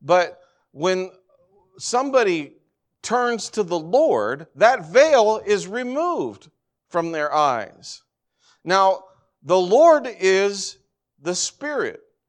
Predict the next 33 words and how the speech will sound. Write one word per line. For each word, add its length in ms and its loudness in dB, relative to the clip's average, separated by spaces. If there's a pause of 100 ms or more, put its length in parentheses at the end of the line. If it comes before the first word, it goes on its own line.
(180)
okay? 360 -2
God 280 2
is 120 -6
not 480 -2 (120)
physical. 500 -4
And 140 -2
where 160 0
the 100 -4
Spirit 440 -2
of 140 0
the 100 -2
Lord 380 0
is, 460 -4 (640)
where 180 0
the 140 -4
Spirit 600 -2
of 180 2
the 100 2
Lord 400 2
is, 380 -2
there 420 0
is 220 -2
freedom. 600 -4 (1040)
Where 220 2
the 140 0
Spirit 540 -4
of 240 -2
the 120 2
Lord 420 0
is, 460 -4
there 260 -4
is 160 -4
freedom. 600 -10